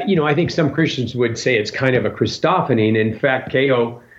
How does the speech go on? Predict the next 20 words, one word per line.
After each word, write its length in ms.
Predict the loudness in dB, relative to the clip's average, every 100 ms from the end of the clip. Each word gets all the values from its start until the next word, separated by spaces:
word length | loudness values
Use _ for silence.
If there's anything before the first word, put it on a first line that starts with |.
| _ -4
tries 300 | 0 0 -2
to 120 | -6
save 360 | -2 0 2 0
him 160 | 0
by, 360 | 2 2 2 0
by 600 | -2 0 2 2 -2 -8 -20 _
taking 400 | -4 -2 0 0
his, 540 | 0 0 0 -2 -2 0
uh, 400 | 2 2 0 -6 -10
uh, 160 | -4 -2
spear 640 | -4 -2 0 2 2 2
and, 280 | 0 -2 -2
and 360 | -2 0 -2 -6 -18 _
handing 540 | -2 0 2 2 2 0 0
up 340 | -2 -2 -8 -2
a, 400 | 0 2 0 -2 -10 _ -8 -2
uh, 140 | 0
s-, 200 | -2 -4 -14 -20 _ -10
his 260 | -2 -2
handkerchiefs 640 | 0 0 0 0 -2 -2 -14